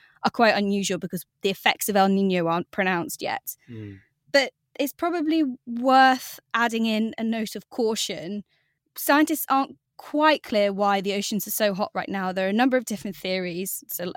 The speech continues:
Speaker 1: like the trade winds that I mentioned. But there's also been quite a lot of apocalyptic warnings flying around on social media over the last few weeks about how these worrying temperature trends are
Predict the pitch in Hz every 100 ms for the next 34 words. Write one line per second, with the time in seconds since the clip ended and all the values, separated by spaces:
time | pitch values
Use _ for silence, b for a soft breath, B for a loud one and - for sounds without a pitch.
0 | - - - 196 - 202 196 190 185 -
1 | 190 196 202 - 214 208 208 - b b
2 | b b - 233 247 247 311 302 262 254
3 | 240 220 220 - 262 269 226 233 226 214
4 | 208 - 226 254 - 247 - 240 254 254
5 | 240 220 - 226 214 208 202 208 208 226
6 | 214 220 226 247 208 185 185 180 - -
7 | 175 165 - 190 180 180 202 185 185 185
8 | 185 185 - _ _ _ - 254 254 254
9 | 240 233 247 220 226 - 208 233 214 208
10 | 208 - 196 190 180 185